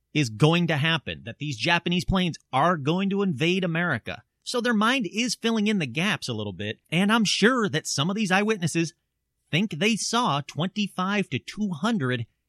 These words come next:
enemy planes over Los Angeles.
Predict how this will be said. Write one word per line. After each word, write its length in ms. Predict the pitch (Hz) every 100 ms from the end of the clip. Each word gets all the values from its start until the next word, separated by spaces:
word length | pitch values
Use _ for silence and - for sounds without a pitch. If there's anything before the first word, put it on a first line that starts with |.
| _ 151
enemy 320 | 185 196 196
planes 600 | - 190 143 113 110 - _
over 480 | 208 226 127 127 143 -
Los 240 | 131 123
Angeles. 540 | 143 127 87 69 -